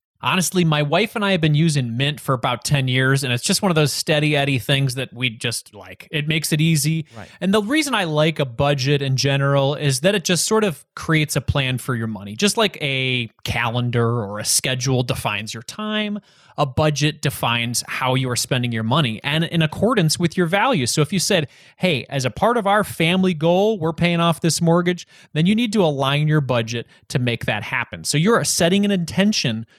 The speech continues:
Speaker 1: with your budget and your money to say, "This is what I want you to do, money,"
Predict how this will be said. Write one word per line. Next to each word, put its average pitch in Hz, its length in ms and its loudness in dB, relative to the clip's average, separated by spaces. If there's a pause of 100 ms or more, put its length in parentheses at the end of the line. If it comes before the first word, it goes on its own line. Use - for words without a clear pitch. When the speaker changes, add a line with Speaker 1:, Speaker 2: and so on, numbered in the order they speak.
(120)
Speaker 1:
with 151 240 0
your 208 100 0
budget 139 460 0
and 135 240 0
your 175 100 4
money 165 300 4
to 131 80 -2
say, 123 280 0
"This 143 260 0
is 202 100 0
what 220 160 2
I 226 60 4
want 233 260 0
you 226 60 -2
to 262 60 0
do, 285 140 2
money," 233 360 2